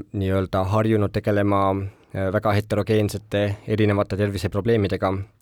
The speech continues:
Ja arvestades, et, eh, populatsioonis või rahvastikus tervikuna prevaleeruvad südamehaigused, siis kindlasti perearstid ka näevad neid, eh,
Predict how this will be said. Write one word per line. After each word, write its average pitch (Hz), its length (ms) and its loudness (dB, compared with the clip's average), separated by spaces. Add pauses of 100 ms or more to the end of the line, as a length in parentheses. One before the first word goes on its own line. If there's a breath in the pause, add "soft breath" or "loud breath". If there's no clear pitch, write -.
(680 loud breath)
Ja 98 300 2 (160)
arvestades, 110 460 0
et, - 260 -4
eh, 101 300 2 (440)
populatsioonis 107 720 0
või 98 80 0
rahvastikus 107 680 -4
tervikuna 110 640 0 (640 loud breath)
prevaleeruvad 107 640 2
südamehaigused, 110 840 0
siis 101 220 -6
kindlasti 101 400 0
perearstid 101 540 -2
ka 101 100 -4
näevad 98 420 0 (120)
neid, 98 480 0
eh, 95 320 0